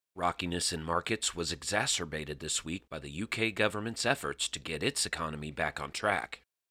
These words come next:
The Dow Jones Industrial Average on Monday joined the S and P in a bear market, defined in Wall Street parlance as a drop of twenty percent or more from a recent high.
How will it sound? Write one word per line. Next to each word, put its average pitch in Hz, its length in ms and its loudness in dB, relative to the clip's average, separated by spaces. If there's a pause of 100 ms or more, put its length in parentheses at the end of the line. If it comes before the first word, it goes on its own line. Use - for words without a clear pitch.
(340)
The 87 60 -14
Dow 87 220 4
Jones 90 340 0
Industrial 82 640 0
Average 90 400 2
on 104 160 4
Monday 107 420 4
joined 90 360 0
the 107 140 4
S - 180 2
and 101 100 -2
P 123 280 0
in 76 80 -2
a 73 80 -4
bear 117 260 4
market, 71 460 -2 (240)
defined 90 360 4
in 76 160 -2
Wall 90 140 4
Street 80 400 -2
parlance 71 580 -4 (120)
as 82 120 -4
a 85 60 -2
drop 85 400 2
of - 140 -12
twenty 98 240 -6
percent 107 560 -2
or 73 100 -10
more 92 320 0
from 76 260 -10
a 69 60 -10
recent 87 460 -6
high. 82 380 0